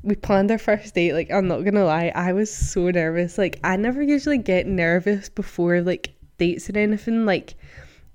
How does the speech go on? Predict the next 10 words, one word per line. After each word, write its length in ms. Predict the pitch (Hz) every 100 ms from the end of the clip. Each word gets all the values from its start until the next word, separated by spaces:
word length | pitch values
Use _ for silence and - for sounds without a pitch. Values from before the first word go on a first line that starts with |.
| -
I 100 | 202
don't 220 | 262 175
know, 160 | 190
and, 380 | 196 185 196 196 -
and, 220 | 208 196 -
like, 260 | 202 185
obviously 360 | 190 196 - 254
you 160 | 226
get, 160 | 208 185
like, 260 | 196 -